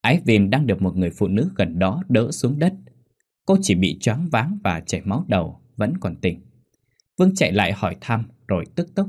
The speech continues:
đưa cô vào bệnh viện. Vào đến bệnh viện,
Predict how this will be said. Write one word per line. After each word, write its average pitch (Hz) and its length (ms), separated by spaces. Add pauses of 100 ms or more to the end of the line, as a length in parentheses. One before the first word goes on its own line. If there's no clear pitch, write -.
đưa 95 180
cô 98 120
vào 95 140
bệnh - 260
viện. 82 180 (1300)
Vào 92 180
đến 123 220
bệnh 98 200
viện, 92 200